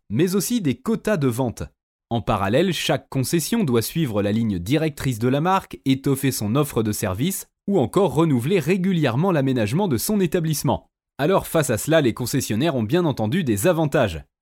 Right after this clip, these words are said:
comme des exclusivités, un showroom moderne, l'absence de concurrence interne, des accessoires et une stratégie marketing gérée par le siège.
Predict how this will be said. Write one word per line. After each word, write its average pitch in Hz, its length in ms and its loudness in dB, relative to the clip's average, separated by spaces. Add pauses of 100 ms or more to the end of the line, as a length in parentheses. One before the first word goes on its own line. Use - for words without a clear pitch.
(140)
comme 110 180 0
des 87 280 -2
exclusivités, 151 800 0
un 120 120 2
showroom 139 380 2
moderne, 156 540 2 (260)
l'absence 110 460 -2
de 101 100 -4
concurrence 127 600 0
interne, 180 480 0
des 95 300 -2
accessoires 180 720 0 (100)
et 175 80 4
une 180 140 2
stratégie 135 540 0
marketing 175 600 0
gérée 165 320 2
par 170 220 -2
le 160 80 2
siège. 104 400 -2